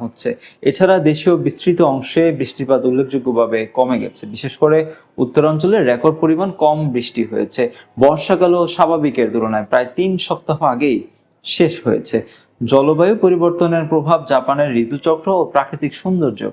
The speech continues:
প্রতিফলিত হচ্ছে। উদাহরণস্বরূপ, ঐতিহ্যবাহী চেরি ফুল আগে ভাগেই ফোটে বা কখনো শীতকালে পর্যাপ্ত ঠান্ডা না পড়ায় ফুল ফোটে না। বিখ্যাত ফুজি পর্বতে তুষারও অনুপস্থিতির রেকর্ড সৃষ্টি করেছে।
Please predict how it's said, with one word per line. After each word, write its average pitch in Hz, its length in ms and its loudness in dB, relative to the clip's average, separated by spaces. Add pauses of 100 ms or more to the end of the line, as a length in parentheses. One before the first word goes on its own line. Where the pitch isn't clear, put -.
প্রতিফলিত 139 460 -2 (100)
হচ্ছে। - 220 -10 (100)
উদাহরণস্বরূপ, 147 640 -2 (440)
ঐতিহ্যবাহী 147 600 0 (100)
চেরি 127 300 2
ফুল 214 160 2 (220)
আগে 139 240 0
ভাগেই 117 340 0
ফোটে 135 240 0 (460)
বা 107 80 4 (160)
কখনো 151 300 0 (100)
শীতকালে 123 440 2 (220)
পর্যাপ্ত 131 380 2 (140)
ঠান্ডা 151 340 0
না 139 60 4 (100)
পড়ায় 127 320 2 (280)
ফুল 117 220 2
ফোটে 104 280 -2
না। 98 60 -2 (360)
বিখ্যাত 156 360 0 (200)
ফুজি 175 340 2
পর্বতে 165 380 2 (140)
তুষারও 156 380 2 (140)
অনুপস্থিতির 147 680 -4
রেকর্ড 131 240 -2 (160)
সৃষ্টি 196 400 -2
করেছে। 98 300 -8